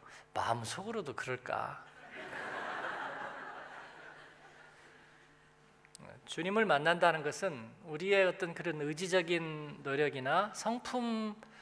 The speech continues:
훨씬 뛰어넘어 버리는 거예요. 안 그런 사람은, 성품 나쁜 사람 예수 믿어봐야 소용없는 거겠죠, 그러면?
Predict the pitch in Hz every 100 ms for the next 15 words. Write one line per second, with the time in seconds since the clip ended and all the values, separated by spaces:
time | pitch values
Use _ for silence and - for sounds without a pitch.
0 | - - 175 - - - - - 247 -
1 | 277 262 180 147 143 139 - - - -
2 | - 120 113 107 104 98 98 - - -
3 | - - - - - - - - - -
4 | - 170 262 277 233 233 233 233 202 180
5 | 269 285 285 269 262 226 208 208 196 175
6 | 220 190 160 147 139 - 294 294 247 240
7 | 226 208 202 208 226 220 190 185 220